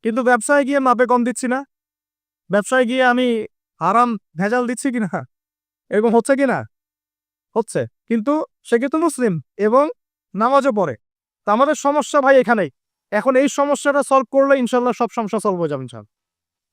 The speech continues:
সমস্যাটা কি? আমরা ইসলামটাকে আংশিকভাবে মানি, পরিপূর্ণ জীবনে ইসলাম বাস্তবায়ন করতে পারছি না।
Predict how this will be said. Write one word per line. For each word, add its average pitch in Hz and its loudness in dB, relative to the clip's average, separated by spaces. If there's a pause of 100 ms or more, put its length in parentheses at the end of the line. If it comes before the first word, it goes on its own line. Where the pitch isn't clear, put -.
(160)
সমস্যাটা 254 0
কি? 285 -2
আমরা 254 0
ইসলামটাকে 247 -2
আংশিকভাবে 214 -2
মানি, 202 -2 (320)
পরিপূর্ণ 277 0
জীবনে 240 0
ইসলাম 226 -2
বাস্তবায়ন 196 -2
করতে 180 -8
পারছি 135 -10
না। 107 -18